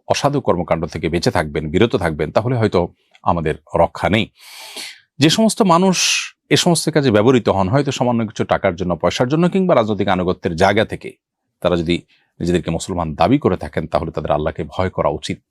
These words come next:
আল্লাহ রাব্বুল আলমিনের, আল্লাহ রাব্বুল আলমিনের কাছে বান্দার প্রতিটি ছোট বড় অপরাধের বিচার কিন্তু হবে কিয়ামতের দিন। সেখানে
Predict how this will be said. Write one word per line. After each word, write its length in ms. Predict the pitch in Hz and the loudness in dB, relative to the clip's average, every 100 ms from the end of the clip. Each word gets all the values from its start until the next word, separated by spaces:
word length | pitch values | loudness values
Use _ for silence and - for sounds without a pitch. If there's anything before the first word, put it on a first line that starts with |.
| _ _ | _ _
আল্লাহ 180 | 120 139 | -4 -2
রাব্বুল 200 | 131 110 | 0 4
আলমিনের, 420 | 98 98 131 127 90 _ _ _ _ _ _ | 6 6 4 2 0 _ _ _ _ _ _
আল্লাহ 220 | 127 131 | 0 2
রাব্বুল 180 | 127 107 | 2 2
আলমিনের 360 | 98 98 139 110 | 4 4 2 0
কাছে 420 | - - 92 80 - | -2 -2 -4 -6 0
বান্দার 360 | 107 120 117 104 _ | 2 4 2 0 _
প্রতিটি 600 | 180 185 - 175 131 90 - | 4 4 4 2 0 0 -6
ছোট 260 | - 131 113 | -2 0 4
বড় 400 | 101 90 104 92 | 2 4 4 4
অপরাধের 580 | 82 104 92 95 85 80 _ _ _ _ | 2 0 2 2 0 -6 _ _ _ _
বিচার 360 | - 104 - 117 | -2 0 2 0
কিন্তু 260 | - 92 82 | 0 -4 -4
হবে 160 | 78 | -4
কিয়ামতের 380 | 76 76 73 80 | -4 -6 -4 -6
দিন। 140 | 78 | -6
সেখানে 360 | 80 117 113 92 | -4 0 0 0